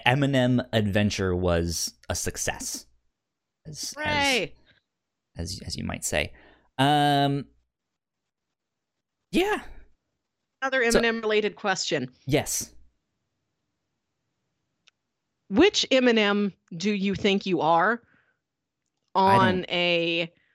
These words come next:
Speaker 2: like, on a spiritual level? Not like,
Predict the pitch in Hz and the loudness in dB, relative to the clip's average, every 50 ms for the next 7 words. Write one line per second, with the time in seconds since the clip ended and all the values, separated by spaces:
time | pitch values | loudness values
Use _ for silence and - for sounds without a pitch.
0 | _ _ _ _ _ _ _ _ _ _ _ _ _ _ _ _ _ _ _ _ | _ _ _ _ _ _ _ _ _ _ _ _ _ _ _ _ _ _ _ _
1 | _ _ _ 202 214 220 226 233 226 214 202 - - - - 269 269 285 285 277 | _ _ _ -4 -2 0 2 2 2 2 0 -2 -6 -10 -6 -4 -2 0 0 -2
2 | - - 262 226 214 208 208 180 165 160 156 143 156 170 202 220 226 220 - 220 | 0 2 2 2 2 4 2 2 0 0 -2 -4 -4 -2 2 2 2 2 2 0
3 | 196 180 170 - | 0 0 -2 -4